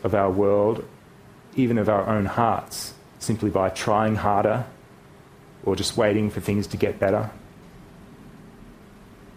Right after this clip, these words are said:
Like, since the time of the Exodus, there have been about one hundred and eighty thousand Sabbaths.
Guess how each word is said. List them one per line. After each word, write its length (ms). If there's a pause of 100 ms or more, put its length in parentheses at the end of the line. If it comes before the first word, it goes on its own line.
(960)
Like, 280
since 300
the 80
time 340
of 80
the 120
Exodus, 520
there 240
have 120
been 300
about 460
one 180
hundred 320
and 160
eighty 220
thousand 600
Sabbaths. 720